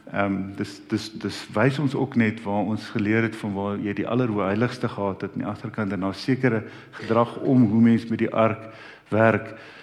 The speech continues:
wat definitief, ehm, wat definitief daar die krag het. Om te dink dat hulle, dat die Filistyne dit sou terugbring aan die einde met al hierdie geskenke is, eh, is iets anders. So,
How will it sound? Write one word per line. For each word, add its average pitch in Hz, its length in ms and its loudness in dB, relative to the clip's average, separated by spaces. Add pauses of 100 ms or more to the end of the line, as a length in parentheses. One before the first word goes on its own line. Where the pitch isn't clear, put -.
(160)
wat 98 180 -4
definitief, 107 680 0
ehm, 92 340 -2 (160)
wat - 120 -14
definitief 107 440 -4
daar 92 340 -4
die 92 120 -8
krag 104 320 -2
het. - 240 -10 (180)
Om 113 140 -6
te 110 120 -6
dink 110 240 2
dat 107 160 0
hulle, 98 280 0 (200)
dat 98 100 -6
die 95 80 -6
Filistyne 110 480 0
dit 101 180 0
sou 101 120 0
terugbring 95 600 0
aan 92 140 -2
die - 80 -2
einde 95 320 0 (380)
met 98 200 -2
al 104 140 2
hierdie 101 200 0
geskenke 104 480 -4 (120)
is, - 200 -8
eh, 90 200 -4 (140)
is - 140 -14
iets 101 140 -6
anders. 98 380 0 (1300)
So, 160 280 6